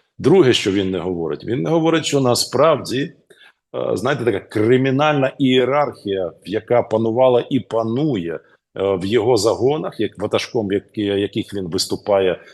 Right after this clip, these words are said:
публічно, це, знаєте, е, м, поц-, надсилання постійне протягом декількох місяців на убій, на загибель, як гарматне м'ясо самих найманців вагнерівців, яких вони,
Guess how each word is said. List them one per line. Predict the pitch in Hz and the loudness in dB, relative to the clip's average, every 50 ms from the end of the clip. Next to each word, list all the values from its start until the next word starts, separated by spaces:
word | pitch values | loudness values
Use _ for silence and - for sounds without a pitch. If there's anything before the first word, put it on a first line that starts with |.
| _ _ - | _ _ -8
публічно, | - 98 87 87 95 107 127 139 135 - - 147 151 85 - - - _ _ _ _ | -8 -6 -6 -4 -2 -2 -2 -2 -2 -4 -4 -4 -6 -8 -8 -14 -20 _ _ _ _
це, | - - - 120 127 131 135 135 131 127 | -10 -4 0 2 4 6 6 6 4 4
знаєте, | 95 110 131 143 139 - 120 | 2 0 -2 -2 0 2 2
е, | 113 - - - 123 123 110 101 101 101 95 95 - - _ _ _ _ - | 2 0 -2 -8 -6 -4 -2 -2 -2 -4 -4 -8 -12 -16 _ _ _ _ -12
м, | 135 117 98 90 - | -8 -8 -8 -4 -2
поц-, | - 120 113 - 131 117 | -2 -2 0 0 0 2
надсилання | 120 123 - - - 127 123 123 131 156 165 151 147 151 139 - - - | 2 0 0 0 2 2 4 4 2 2 0 -2 -4 -4 -4 -6 -4 -4
постійне | 123 120 - - - - - 147 156 143 123 113 101 92 | -2 -2 0 -2 -4 -4 -4 -4 -4 -2 -4 -4 -6 -6
протягом | - 120 117 - - 117 107 104 92 | -4 -4 -4 -4 -4 -6 -6 -4 -4
декількох | 120 123 - 117 101 - 110 98 - - | -4 -4 -4 -6 -6 -6 -8 -8 -6 -6
місяців | 110 107 - 104 95 - - 107 95 - - - - - _ _ | -6 -6 -6 -6 -6 -4 -4 -4 -4 -6 -10 -20 -20 -20 _ _
на | - 90 98 107 120 123 110 92 - - - | -6 -2 0 2 2 2 0 0 -4 -8 -6
убій, | - 113 98 98 90 120 139 151 160 170 170 - - 104 | -4 -4 -4 -2 0 2 2 2 2 0 -2 -4 -6 -6
на | 101 104 107 107 104 104 104 104 | -6 -4 -4 -2 -2 -2 -2 -4
загибель, | 95 92 101 104 - - 95 123 139 139 123 135 170 - - - _ _ _ | -4 -4 -4 -6 -6 -4 -2 -2 -2 0 0 -2 -4 -6 -6 -10 _ _ _
як | 107 107 104 92 | -2 -2 -2 -2
гарматне | - 101 113 113 117 127 131 - 120 113 104 | -2 -4 -2 0 0 0 0 -2 -4 -6 -4
м'ясо | 90 87 98 101 104 101 - - 135 - - - _ | -4 -2 -2 0 0 -2 -2 -4 -6 -6 -10 -16 _
самих | - - - 104 98 107 120 113 - 113 | -10 -6 -4 -4 -2 0 -2 -2 -2 -2
найманців | 120 131 127 117 117 104 90 - - 110 104 98 | -2 -2 -2 -2 -4 -6 -8 -6 -6 -6 -6 -4
вагнерівців, | 92 110 135 143 - 92 90 87 80 - - 80 78 | -2 -2 -2 -2 -2 -4 -8 -8 -8 -10 -12 -6 -6
яких | 95 95 - 120 120 - - | -6 -2 -2 -2 -2 -2 -2
вони, | 110 107 104 107 117 127 156 180 - | -2 0 2 2 2 2 0 0 -2